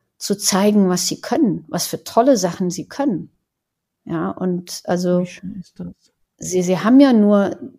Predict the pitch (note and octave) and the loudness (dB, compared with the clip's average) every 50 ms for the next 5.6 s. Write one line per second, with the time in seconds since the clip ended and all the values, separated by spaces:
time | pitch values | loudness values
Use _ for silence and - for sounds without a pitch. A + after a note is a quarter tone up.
0 | _ _ E3+ - F3+ F#3 G#3 F#3+ G3 A#3 A#3+ A3+ G#3+ G#3+ G#3 G#3+ - - - G#3 | _ _ -14 -12 -4 -2 -2 0 0 0 2 2 2 2 2 0 -2 -2 -4 -2
1 | G3 A3 A3 G#3 A3+ - G3+ G#3 G#3+ G3 F#3+ G3+ G3 A3+ C4 C#4 C4 A3 E3+ E3+ | 0 2 4 4 4 4 4 4 4 4 4 4 6 8 8 6 6 6 2 2
2 | F3 E3+ F3 G3+ F#3+ G3+ G3+ G3+ G3+ - G#3 G3 F#3+ G#3 G#3 G3+ G#3 - G3 F#3+ | 0 0 2 2 4 4 4 4 2 0 -2 0 2 0 0 0 0 -2 -2 -2
3 | - - F3+ F3+ F#3 F3+ - - F#3+ G3+ A3 A#3+ - - F#3+ F#3 F#3+ F#3+ G#3 A3+ | -2 -2 -2 -2 -4 -4 -4 0 0 2 2 2 0 0 -2 0 0 0 0 0
4 | A#3+ A3+ - E3+ E3+ F3+ F3 - A#3+ A3+ - - A3 G3+ F3+ E3 F#3 F3+ - - | -2 -2 -2 -2 -2 -4 -2 -2 -4 -4 -2 -4 -4 -2 -2 -2 -4 -4 -2 0
5 | G#3+ A3 A3+ A3+ - G#3 G3 G3 G3+ G3+ - E3+ | 2 2 2 0 0 -2 -2 0 -2 -4 -6 -12